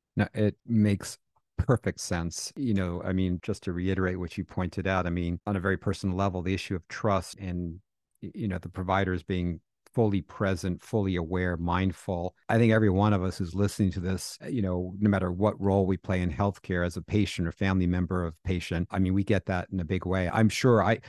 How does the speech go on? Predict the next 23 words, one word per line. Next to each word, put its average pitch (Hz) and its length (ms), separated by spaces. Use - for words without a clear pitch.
when 110 120
you 143 160
told 123 320
your 110 140
story, 107 340
I 95 60
was 101 160
thinking 101 480
about, 92 420
uh, 104 60
my 107 300
children, 101 680
my 101 280
parents, 92 600
sitting 120 300
with 107 160
them, 98 400
you 135 140
know, 95 100
across 95 520
the 107 100
exam 101 420
room, 92 340